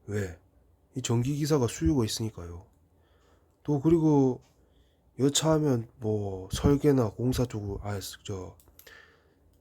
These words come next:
공사나 시설이나 뭐, 설계 쪽으로 가면 되니까요. 예,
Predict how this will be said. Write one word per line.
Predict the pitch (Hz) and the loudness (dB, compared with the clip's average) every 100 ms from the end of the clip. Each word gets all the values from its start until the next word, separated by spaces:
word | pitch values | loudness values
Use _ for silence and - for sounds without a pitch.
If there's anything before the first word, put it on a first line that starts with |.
| _ _ _ | _ _ _
공사나 | 127 143 143 135 120 | 0 2 4 4 2
시설이나 | - 120 139 139 127 110 | 0 -2 0 0 0 -2
뭐, | 101 | -4
설계 | - 139 139 | -2 0 0
쪽으로 | 135 117 | -2 -4
가면 | 104 113 127 | -4 -4 -4
되니까요. | 104 98 110 113 92 85 82 _ _ _ _ _ _ _ _ - | -4 -8 -6 -6 -6 -10 -18 _ _ _ _ _ _ _ _ -4
예, | 220 | -2